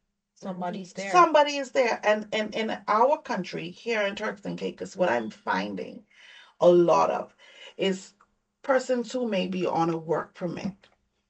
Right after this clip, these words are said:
Speaker 2: And there are all types. It's not just the physical abuse,
Speaker 1: Mm-hmm.
Speaker 2: right? Some people are, are going, like, they're treating people almost like a slave, which is a form of abuse.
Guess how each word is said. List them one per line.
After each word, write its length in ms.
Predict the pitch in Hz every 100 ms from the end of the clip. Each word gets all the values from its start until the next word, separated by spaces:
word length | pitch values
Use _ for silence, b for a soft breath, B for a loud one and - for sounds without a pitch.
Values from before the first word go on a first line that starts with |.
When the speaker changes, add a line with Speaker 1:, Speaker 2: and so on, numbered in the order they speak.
| -
Speaker 2:
And 160 | 185 240
there 100 | -
are 60 | -
all 240 | 208 233
types. 500 | 220 - 254 208 196
It's 160 | 196 202
not 200 | 202 208
just 180 | 208 -
the 140 | 196 - -
physical 480 | 220 196 190 196 165
abuse, 400 | - - - 208
Speaker 1:
Mm-hmm. 240 | 202 B B B -
Speaker 2:
right? 360 | 196 214 - _ _
Some 260 | - 254 254
people 320 | 254 247 233
are, 240 | 208 - -
are 140 | 185
going, 680 | 175 - 180 190 196 208 -
like, 180 | - -
they're 140 | 240
treating 280 | 240 320 285
people 260 | 277 277 262
almost 300 | 247 247 247
like 180 | 240 240
a 60 |
slave, 520 | 233 - 196 - 196 185
which 180 | 254
is 120 | 285 277
a 80 |
form 460 | 262 - 277 269 254
of 140 | 247
abuse. 480 | 247 - - - -